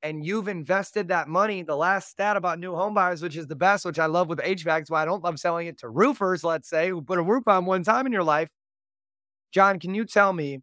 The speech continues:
if you generate a lead on Facebook, Google, S E O, door knocking, whatever,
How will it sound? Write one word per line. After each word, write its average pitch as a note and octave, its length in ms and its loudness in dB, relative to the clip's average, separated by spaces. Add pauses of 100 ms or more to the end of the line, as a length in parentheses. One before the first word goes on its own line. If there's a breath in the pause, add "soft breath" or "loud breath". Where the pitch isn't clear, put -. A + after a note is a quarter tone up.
(240)
if B2+ 140 -10
you F3 160 -8
generate F3 440 -2
a D3+ 60 -2
lead D#3+ 340 -2
on B2 340 -4 (320)
Facebook, D#3 500 -4 (120)
Google, D3+ 580 -2
S D3+ 260 -6
E D#3 200 -4
O, D3+ 240 0
door D3+ 320 -2
knocking, D#3 420 -4
whatever, D3 480 -2